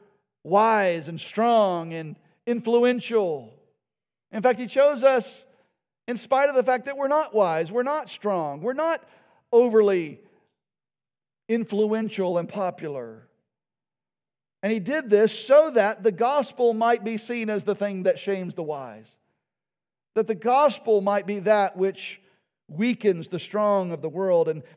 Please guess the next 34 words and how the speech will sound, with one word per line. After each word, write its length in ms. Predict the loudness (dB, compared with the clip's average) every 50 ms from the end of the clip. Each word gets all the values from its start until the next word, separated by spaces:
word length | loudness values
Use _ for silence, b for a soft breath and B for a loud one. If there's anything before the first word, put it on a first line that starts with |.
| B -4
brings 640 | 0 2 2 2 2 0 0 -2 -2 -4 -6 -6 -4
to 120 | -4 0
nothing 560 | 2 4 4 4 2 0 -4 -6 -6 -8 -4
that 220 | -2 -2 -2 -2 0
which 280 | -2 -2 -2 -2 -6
the 80 | -10 -10
world 600 | -6 -2 0 0 2 2 0 -2 -4 -6 -10 -14 -14
considers 720 | -14 -14 -10 -8 -8 -8 -6 -6 -8 -10 -12 -16 -20 -20 _ _ _ _ _ _ _ _ _ _ _ -14
consequential, 880 | -8 -8 -8 -8 -10 -14 -16 -14 -12 -12 -12 -12 -14 -14 -16 -16 -16 -14
that 180 | -14 -16 -12 -8
no 160 | -8 -8 -6 -4
earthly 360 | -4 -4 -4 -4 -6 -10 -10 -10
strength 500 | -12 -16 -16 -12 -12 -12 -12 -12 -14 _
that 100 | -12 -12
is 120 | -12 -12
stronger 800 | -14 -20 -20 -20 _ -8 -4 -4 -2 -2 -4 -6 -8 -10 -12 -12
than 160 | -12 -14 -14
the 80 | -14
power 460 | -16 -12 -10 -6 -4 -2 -2 -2 -2 -6
of 100 | -8 -10
the 60 | -14
gospel. 480 | -14 -14 -14 -16 -18 _ _ -16 -14 -14
As 160 | -14 -16 -16
Paul 340 | _ -8 -6 -4 -4 -4 -4
will 120 | -6 -8
write, 340 | -6 -6 -6 -6 -8 -10 -14 b b b b b
"It 140 | -8 -8 -8
is 100 | -8 -12
the 80 | -16
power 540 | -18 -18 -16 -10 -10 -8 -6 -6 -6 -6 -6
of 120 | -8 -10
God 360 | -10 -10 -8 -8 -8 -8 -10 -12
unto 180 | -12 -14 -16
salvation." 760 | -18 -16 -16 -16 -14 -12 -12 -12 -12 -14 -16 -20 -20 -20 -20